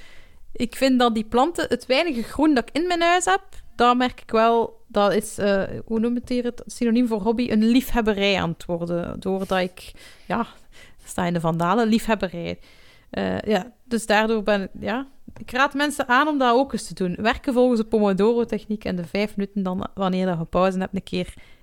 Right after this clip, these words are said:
één van die vijf minuten dat je pauze hebt, een keer langs al je plantjes te lopen, om te kijken, zijn ze gegroeid of niet.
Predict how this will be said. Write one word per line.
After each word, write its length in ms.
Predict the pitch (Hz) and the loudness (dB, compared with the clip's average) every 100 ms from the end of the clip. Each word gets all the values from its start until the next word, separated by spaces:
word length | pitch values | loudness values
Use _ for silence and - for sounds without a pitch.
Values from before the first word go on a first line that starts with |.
| - | -4
één 260 | 220 240 | 2 4
van 160 | 233 214 | 4 2
die 140 | 196 | 2
vijf 260 | 190 202 - | 0 0 -2
minuten 320 | 190 - 208 | -8 -4 -4
dat 120 | 190 | -2
je 60 | 175 | -4
pauze 300 | - 190 190 | -4 -4 -4
hebt, 260 | 185 - - | -6 -8 -10
een 120 | 190 | -8
keer 140 | - | -4
langs 220 | 175 160 - | -4 -6 -2
al 160 | 196 | 0
je 60 | 208 | 2
plantjes 460 | 208 - 175 - - | 0 -4 -6 -8 -12
te 140 | 180 | -8
lopen, 260 | 175 175 180 | -6 -8 -12
om 80 | |
te 100 | - | -14
kijken, 400 | - 185 180 180 | -6 -2 -2 -2
zijn 200 | 175 180 | -8 -8
ze 100 | 170 | -8
gegroeid 420 | - - 180 185 - | -12 -10 -8 -6 -8
of 160 | - | -10
niet. 240 | 202 165 | -8 -8